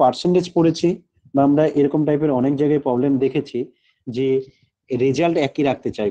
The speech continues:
কয়লার দাম কুড়ি পার্সেন্ট বৃদ্ধি পেল, ক্ষেত্রফল মানে কয়লার ব্যবহার কত কমাতে হবে যাতে খরচ অপরিবর্তিত থাকে, এই যে টাইপের অঙ্ক, এগুলো বহুত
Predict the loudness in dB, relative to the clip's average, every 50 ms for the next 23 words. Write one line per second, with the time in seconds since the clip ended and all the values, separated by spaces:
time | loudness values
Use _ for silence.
0 | -2 0 0 2 2 2 0 0 0 0 -2 -2 -2 -6 -10 -16 -20 _ _ _
1 | _ _ _ _ -6 -2 0 0 0 0 -2 -2 -2 -2 -2 0 0 -2 -2 -2
2 | -2 0 0 0 0 -2 -4 -6 _ _ _ _ _ _ _ -6 -6 -6 -4 -2
3 | -2 -2 -2 -2 -2 -2 0 0 -2 -2 0 0 0 0 0 -2 -4 -6 -10 _
4 | _ -10 -8 -4 -2 0 0 0 0 0 -2 -2 -4 -8 -12 _ _ _ _ -20
5 | -20 -20 _ _ -6 -6 -4 -4 -4 -6 -4 -4 -4 -4 -4 -2 -2 -2 0 0
6 | 0 -2 -2 -6 _ _ -8 -6 -6 -4 -4 -6 -8 -4 -2 -2 0 0 0 -2
7 | -4 -2 -2 0 0 0 0 -2 -4 -6 -6 -6 -6 -6 -6 -6 -6 -6 -4 -2
8 | 0 0 0 0 -2 -2 0 -2 -2 -2 -2 -2 -2 -4 -4 -8 -10 -14 -14 -12
9 | -6 -4 -4 -2 0 0 0 0 0